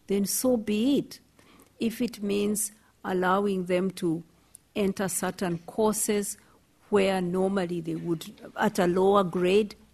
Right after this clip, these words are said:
even that I support, allowing them entry, special entry into certain courses in order to equalize, so be it. White and black people, my friend,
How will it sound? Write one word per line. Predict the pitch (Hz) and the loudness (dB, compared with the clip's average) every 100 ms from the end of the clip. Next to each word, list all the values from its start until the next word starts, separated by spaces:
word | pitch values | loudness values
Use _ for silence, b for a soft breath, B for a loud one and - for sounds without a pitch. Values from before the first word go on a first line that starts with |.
| _ | _
even | 262 254 247 214 | 2 2 2 2
that | 220 233 233 | 4 4 2
I | 196 | 0
support, | - 180 170 - 262 190 - - _ b b b b _ | 0 -2 -2 4 4 4 -2 -20 _ b b b b _
allowing | - 185 196 208 196 185 | -6 -2 0 0 -2 -2
them | 185 196 190 - - - | -2 -2 -4 -14 -20 -6
entry, | 208 202 - - 175 156 _ _ - | 0 0 -2 -4 -6 -6 _ _ -14
special | - - 202 - 185 | -10 -6 -4 -4 -4
entry | 196 190 - 170 | -2 -4 -2 -2
into | 165 - 180 | -4 -4 -6
certain | - 196 196 175 | -4 -6 -6 -8
courses | - 196 190 214 202 | -6 -6 -4 -4 -6
in | 190 180 | -6 -8
order | 190 185 | -8 -8
to | - | -10
equalize, | 190 - 208 208 196 | -8 -4 -2 -2 -4
so | 202 190 | -4 -4
be | 160 - | -4 -4
it. | - _ B B B B B B _ | -8 _ B B B B B B _
White | 262 302 - | 6 6 6
and | 330 247 | 4 6
black | 269 269 - | 4 2 -2
people, | 247 - - | -4 -6 0
my | 240 247 | 2 2
friend, | - 285 285 156 | 0 0 0 0